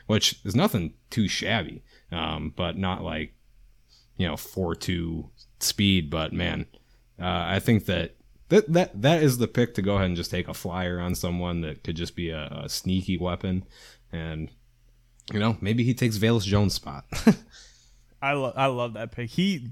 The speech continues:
Speaker 2: gives me total, he
Speaker 1: He can
Speaker 2: plays like
Speaker 1: return the
Speaker 2: Tyreek
Speaker 1: ball,
Speaker 2: Hill.
Speaker 1: too,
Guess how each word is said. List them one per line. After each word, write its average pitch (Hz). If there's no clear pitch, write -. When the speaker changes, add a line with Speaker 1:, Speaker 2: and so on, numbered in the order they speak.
Speaker 2:
gives 139
me 131
total, 127
he -
Speaker 1:
He 196
can 311
Speaker 2:
plays 269
like 151
Speaker 1:
return 233
the 120
Speaker 2:
Tyreek 92
Speaker 1:
ball, 107
Speaker 2:
Hill. 120
Speaker 1:
too, -